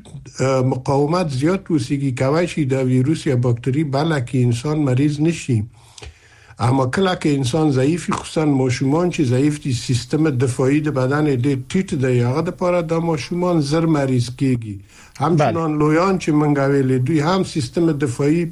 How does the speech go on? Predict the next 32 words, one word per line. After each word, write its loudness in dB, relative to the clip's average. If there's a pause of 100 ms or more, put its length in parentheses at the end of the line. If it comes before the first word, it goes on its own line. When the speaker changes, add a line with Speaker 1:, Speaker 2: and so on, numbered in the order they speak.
(600)
Speaker 1:
څومره 4
چې -2
عمر 2
زیاتېږي، 0
سیستم 0
دفاعي 0
خرابېږي، 0
هغه 2
دپاره 0
دوی 0
زیات، 0
اه، 0
مقاومت 0
د -2
بدن 2
یې 2 (100)
ټیټ -2
وي، 2
زر 0
میکروبونه 0
باعث 0 (100)
د -4
تولید 0
د 2
مرض 0
کېږي. -14 (240)
Speaker 2:
کور 0
ودان 2
ډاکټر -2
صاحب، -4
سلامت 0
اوسئ. 0